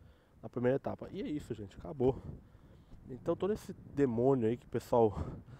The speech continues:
cria, gosta de colocar aí ao redor do processo, é desnecessário. Ah, sim, só de curiosidade, eu tô só, eu tô andando aqui em direção ao mercado aqui perto, que eu preciso fazer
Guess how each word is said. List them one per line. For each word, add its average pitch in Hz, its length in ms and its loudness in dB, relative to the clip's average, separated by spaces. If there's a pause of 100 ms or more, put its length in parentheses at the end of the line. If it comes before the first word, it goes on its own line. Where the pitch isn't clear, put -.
(320)
cria, 120 460 2
gosta 110 260 0
de 113 80 -2
colocar 117 460 2
aí 113 180 4 (680)
ao 110 120 0
redor 113 260 4
do 117 80 2
processo, 113 640 0 (880)
é 120 100 4
desnecessário. 139 840 2 (1700)
Ah, 175 160 2
sim, 143 160 0
só 147 140 2
de 151 80 -4
curiosidade, 135 460 2
eu 131 60 2
tô 139 280 0 (1200)
só, 147 380 4
eu 127 100 0
tô 143 120 4
andando 135 420 6
aqui 123 240 2
em 135 80 2
direção 123 600 2 (760)
ao 131 100 6
mercado 131 300 8
aqui - 160 4
perto, 120 320 10
que - 80 2
eu 131 40 4
preciso 120 240 -2
fazer 120 380 8